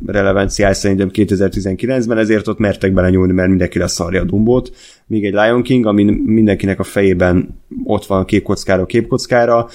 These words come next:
ott, ö, nem nagyon mernek belenyúlni, mert úristen, akkor mit fog szólni a Józsi, hogy most más mond a, a Simba,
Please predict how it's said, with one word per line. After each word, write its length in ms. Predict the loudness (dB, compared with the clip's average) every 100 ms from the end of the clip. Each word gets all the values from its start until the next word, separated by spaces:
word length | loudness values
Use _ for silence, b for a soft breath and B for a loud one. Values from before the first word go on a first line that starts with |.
| B B
ott, 280 | -4 -4 0
ö, 140 | 0
nem 140 | 2 2
nagyon 240 | 2 2
mernek 340 | 2 0 0
belenyúlni, 460 | 0 2 2 2 2
mert 160 | 2 2
úristen, 420 | 0 -2 -2 -2
akkor 200 | 0 0
mit 120 | 0
fog 160 | -2 -4
szólni 320 | 0 0 2
a 80 | 2
Józsi, 280 | 2 2
hogy 160 | 2 2
most 420 | 0 -2 -8 -10
más 340 | -4 -2 -2 -2
mond 240 | 0 2
a, 380 | 0 0 -4 -10 -16 -8
a 120 | -6
Simba, 540 | -2 -2 0 -2 -4